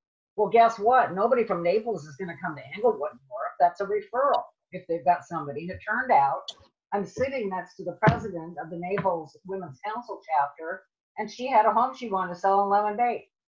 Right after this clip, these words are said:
Woo-hoo! Um, s-, it, so, so what I, you know, y-, you just network, but you need to, you need to get out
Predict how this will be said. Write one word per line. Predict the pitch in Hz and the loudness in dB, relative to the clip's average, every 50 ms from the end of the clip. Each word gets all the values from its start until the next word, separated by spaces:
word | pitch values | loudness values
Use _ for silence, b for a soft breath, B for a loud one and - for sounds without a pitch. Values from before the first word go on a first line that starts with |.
| _ _ _ - | _ _ _ -2
Woo-hoo! | 247 262 262 254 269 262 269 285 302 294 262 196 156 - - _ _ _ _ _ _ _ _ _ _ _ _ _ _ _ _ _ _ _ _ _ _ _ _ _ _ _ _ _ - | 2 4 4 4 2 2 0 0 2 2 2 0 0 -2 -8 _ _ _ _ _ _ _ _ _ _ _ _ _ _ _ _ _ _ _ _ _ _ _ _ _ _ _ _ _ 2
Um, | 185 208 208 208 208 202 202 196 - - - - - | 4 6 8 8 6 4 4 0 -8 -12 -18 -20 -20
s-, | - _ _ _ - | -20 _ _ _ -14
it, | 208 - - - | -14 -14 -14 -6
so, | - 233 233 220 220 214 214 - | 2 6 8 8 8 6 4 -2
so | - - - 208 196 196 196 196 196 185 - - | -10 -2 4 4 6 6 6 4 4 2 -2 -2
what | 175 196 202 196 - | 0 0 0 2 4
I, | 196 214 240 233 - - | 2 2 2 0 -4 -4
you | 196 202 196 | -4 -2 -2
know, | - - - | -4 -6 -12
y-, | 175 - _ _ _ - - - | -20 -20 _ _ _ -20 -20 -16
you | - 170 | -12 -10
just | 220 226 220 | -8 -8 -4
network, | 226 196 214 233 - 233 180 143 - - - _ _ _ _ _ _ _ _ _ _ _ _ - | -2 0 0 0 0 -2 -4 -4 -4 -6 -8 _ _ _ _ _ _ _ _ _ _ _ _ -10
but | 202 196 - | -8 -8 -6
you | 220 220 | -4 -2
need | 226 226 220 190 | -2 -2 -2 -4
to, | 180 175 180 | -6 -12 -8
you | 208 220 214 220 | -6 -4 -4 -4
need | 220 208 | -6 -6
to | 196 196 196 | -6 -6 -6
get | 196 190 190 | -4 -4 -2
out | 196 196 202 202 | -2 -2 -2 -2